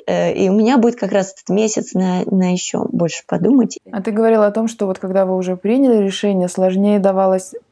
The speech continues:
Speaker 2: противостоять давлению, я правильно понимаю?
Speaker 1: Да, то есть, э, вот за месяц сложилось наше собственное мнение,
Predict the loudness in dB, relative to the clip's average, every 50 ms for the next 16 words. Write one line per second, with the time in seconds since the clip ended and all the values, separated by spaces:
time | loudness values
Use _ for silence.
0 | _ -6 -4 -4 -4 -4 -6 -8 -8 -8 -4 -2 0 0 2 2 2 2 0 -2
1 | -6 -10 -8 -6 -6 -4 -4 -4 -4 -4 -4 -4 -6 -6 -6 -6 -4 -2 0 0
2 | 0 0 0 -2 -2 -2 -4 -4 -2 0 2 2 2 2 0 -2 -4 -2 0 0
3 | 0 0 -4 -6 -8 -6 -4 -2 -2 -2 0 0 0 0 0 0 0 2 4 4
4 | 2 2 2 -2 -2 -2 -2 -2 -2 0 0 0 2 2 2 4 2 2 0 -2
5 | -4 -6 -4 -2 0 2 2 0 0 0 -2 -4 -2 -2 -4 -4 -4 -6 -4 -2
6 | 0 0 2 2 2 2 2 2 2 2 0 0 -2 -4 -4 -8 -10 -14